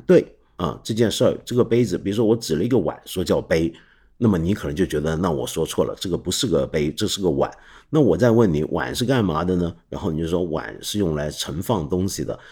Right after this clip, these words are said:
我，然后我问你，它能不能放液体呢？你说能。那然后我再追问，那杯子也是放液体的，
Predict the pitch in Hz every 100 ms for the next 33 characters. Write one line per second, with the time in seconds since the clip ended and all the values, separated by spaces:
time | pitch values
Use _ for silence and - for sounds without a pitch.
0 | - - 85 101 107 76 110 73 - 123
1 | 110 127 104 101 117 117 135 85 - -
2 | 67 - 73 92 85 65 71 107 87 92
3 | 87 69 90 80 92 95 80 131 120 151
4 | 151 110 69 - 113 117 110 123 95 -
5 | 123 120 85